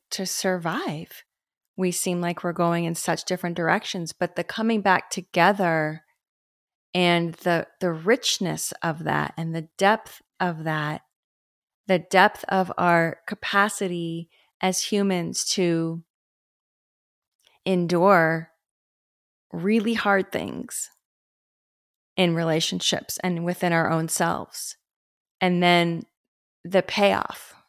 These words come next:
right? It's like, it's, it's holding that tension of opposites, that you don't get to be fully alive, fully alive. Yes, there's the initial,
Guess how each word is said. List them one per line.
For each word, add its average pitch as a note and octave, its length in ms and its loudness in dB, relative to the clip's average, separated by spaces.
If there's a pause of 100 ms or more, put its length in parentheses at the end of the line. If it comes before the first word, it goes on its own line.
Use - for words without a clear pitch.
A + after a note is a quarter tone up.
(140)
right? E3 220 -4
It's - 260 -6
like, F3+ 320 4
it's, - 420 -4
it's F#3+ 180 -4
holding G#3 880 2
that - 240 2
tension E3+ 380 -2
of D#3 100 -6
opposites, - 640 -4
that E3 180 -2 (280)
you G3+ 140 0
don't G#3 540 4
get - 260 2
to A3+ 120 0
be G3 180 0
fully F3 380 2
alive, D#3 520 -2 (480)
fully D4 380 8
alive. - 420 0
Yes, G#3+ 240 2
there's A3 220 0
the - 180 0
initial, F3+ 600 0